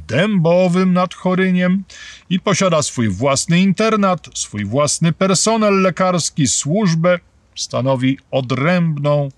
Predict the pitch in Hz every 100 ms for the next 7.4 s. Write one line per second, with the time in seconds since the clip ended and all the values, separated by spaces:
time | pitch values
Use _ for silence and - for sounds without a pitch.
0 | _ - 165 160 131 110 123 - 131 123
1 | 117 - _ _ - 131 92 - - -
2 | - - _ _ _ _ _ _ _ _
3 | _ _ _ _ _ _ _ _ - -
4 | - - _ - 151 135 139 95 82 127
5 | 135 - 139 135 - _ - 117 151 151
6 | - 120 - - - 85 139 113 104 -
7 | 123 165 -